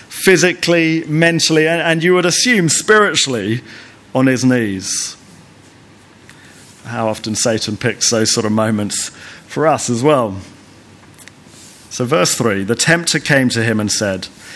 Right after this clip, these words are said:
"If you are the Son of God, if you are the Son of God, tell these stones to become bread."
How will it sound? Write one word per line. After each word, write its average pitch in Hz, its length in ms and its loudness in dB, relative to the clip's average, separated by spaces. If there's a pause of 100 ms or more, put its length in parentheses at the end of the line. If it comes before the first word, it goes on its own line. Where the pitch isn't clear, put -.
(380)
"If 143 240 0
you 202 220 2
are 127 520 2 (200)
the 110 80 -6
Son 107 260 -2
of 101 140 -8
God, 98 400 -6
if 196 420 0
you 175 180 2
are 120 240 2
the 107 100 -2
Son 135 260 2
of 123 160 -4
God, 95 340 -4 (760)
tell 139 220 2
these 127 220 2
stones 107 520 0
to 110 80 -4
become 104 420 -2
bread." 98 420 -4